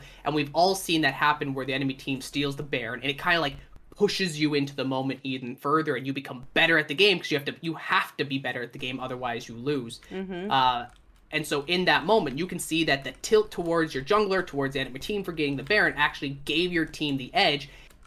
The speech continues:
Speaker 1: if you remove the dysfunctional parts of tilt. So instead of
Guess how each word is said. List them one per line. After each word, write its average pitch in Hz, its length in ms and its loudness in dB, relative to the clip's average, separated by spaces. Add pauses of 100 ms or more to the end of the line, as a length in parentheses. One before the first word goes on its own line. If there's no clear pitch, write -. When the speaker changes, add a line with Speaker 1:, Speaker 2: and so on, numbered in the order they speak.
Speaker 1:
if 180 220 2
you 185 140 -2
remove 151 480 0
the 143 80 -2
dysfunctional 135 720 -6
parts 123 260 -8
of - 80 -16
tilt. - 280 -6
So 127 160 -6
instead 143 300 0
of 131 120 -6